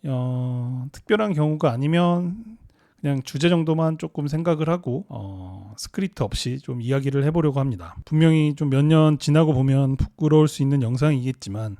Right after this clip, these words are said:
그때 되면 지금보다 말을 조금 더 조리 있게 잘하는 제가 되기를 바라면서 영상을 찍고 있는 거고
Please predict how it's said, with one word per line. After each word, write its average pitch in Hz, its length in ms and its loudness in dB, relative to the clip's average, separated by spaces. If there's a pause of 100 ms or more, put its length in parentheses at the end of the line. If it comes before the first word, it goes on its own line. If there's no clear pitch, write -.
(200)
그때 151 260 0
되면 143 720 2 (200)
지금보다 147 680 -2 (520)
말을 127 420 -2
조금 143 380 -4
더 147 300 0 (600)
조리 135 300 -2
있게 151 520 -2 (100)
잘하는 135 720 0
제가 131 640 -2 (360)
되기를 139 340 0
바라면서 120 680 -4 (240)
영상을 123 320 -6
찍고 151 280 -10
있는 113 240 -6
거고 101 380 -12